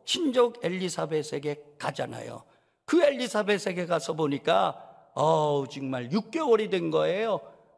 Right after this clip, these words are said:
그 뱃속에 태아가 아주 건강하게 뛰노는 거예요. 여러분, 그때, 여러분, 마리아가, 여러분, 하나님의 말씀은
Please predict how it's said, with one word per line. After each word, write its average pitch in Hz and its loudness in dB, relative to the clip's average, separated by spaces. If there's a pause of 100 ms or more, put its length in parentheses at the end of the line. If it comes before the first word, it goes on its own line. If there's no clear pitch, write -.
그 302 0
뱃속에 226 0 (200)
태아가 180 -2
아주 214 -4
건강하게 233 0 (240)
뛰노는 226 2
거예요. 143 0 (440)
여러분, 269 2
그때, 208 4
여러분, 190 0
마리아가, 156 0 (400)
여러분, 190 4
하나님의 180 -2
말씀은 214 2